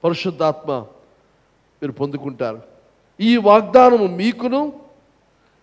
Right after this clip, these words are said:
మీకు మాత్రమే కాకుండా ఈ మీ పిల్లలకును, ఇంకా మీ పిల్లలకు మీకు మాత్రమే కాకుండా దూరస్తులందరికీ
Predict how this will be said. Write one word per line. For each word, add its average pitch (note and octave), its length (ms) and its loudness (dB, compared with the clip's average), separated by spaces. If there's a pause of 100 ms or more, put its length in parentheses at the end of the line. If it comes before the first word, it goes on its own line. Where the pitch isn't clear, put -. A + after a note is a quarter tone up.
మీకు G3 240 -4
మాత్రమే A3 380 2
కాకుండా G#3 340 -4
ఈ F#3 60 -6
మీ F#3 180 -6
పిల్లలకును, A3 880 -4 (840)
ఇంకా D#3 180 -6
మీ A3+ 340 0
పిల్లలకు A3+ 600 4
మీకు G#3+ 240 -6
మాత్రమే A3 300 0
కాకుండా G3 300 -4
దూరస్తులందరికీ A3+ 1040 0